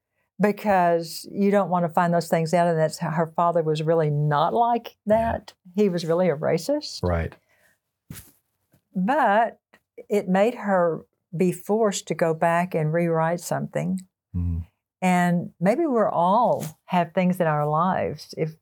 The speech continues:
Speaker 1: I mean, even today, that make us forced to go back and rewrite a piece of
Speaker 2: Mm.
Speaker 1: life.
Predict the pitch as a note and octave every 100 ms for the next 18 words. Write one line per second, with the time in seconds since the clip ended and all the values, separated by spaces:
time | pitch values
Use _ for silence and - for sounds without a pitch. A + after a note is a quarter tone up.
0 | _ _ _ _ _ - - F#3 F#3 F#3+
1 | G3+ F#3 D#3 E3+ G#3+ D#3+ - _ _ _
2 | _ _ D#3+ E3+ D3+ D#3 E3 D#3+ D#3 D#3+
3 | - - F3+ D#3+ D#3 - D#3+ D#3 D#3 D#3
4 | D#3 D#3+ D#3 D#3+ D#3 D#3 D#3+ D#3 _ -
5 | - - F#3 F3+ - - - D#3 - -
6 | - G2 - - - F2+ - -